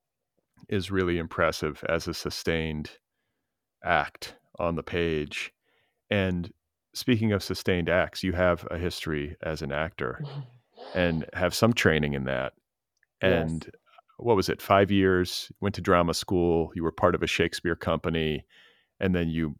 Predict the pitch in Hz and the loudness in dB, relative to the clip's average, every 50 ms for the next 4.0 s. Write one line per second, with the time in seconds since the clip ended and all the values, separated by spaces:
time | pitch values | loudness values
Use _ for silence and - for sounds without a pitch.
0 | _ _ - - 101 92 - - 78 78 78 73 - 82 82 82 82 85 82 - | _ _ -2 -2 -2 -2 0 0 2 2 2 0 -2 -4 -4 -2 -2 -2 -4 -4
1 | - - 73 69 73 71 78 78 71 67 65 64 62 - _ _ _ _ - - | -6 -8 -4 -2 0 0 0 -2 -2 -4 -8 -8 -12 -16 _ _ _ _ -20 -20
2 | - - - - - _ _ _ 101 95 92 92 90 85 - _ - 127 123 - | -20 -20 -20 -20 -20 _ _ _ 4 6 6 4 2 -2 -6 _ -12 -8 -6 -2
3 | - 123 123 - - - - 143 151 160 131 104 92 90 92 - - - - | 2 2 2 2 0 0 2 4 6 6 6 6 6 6 4 0 -4 -18 -20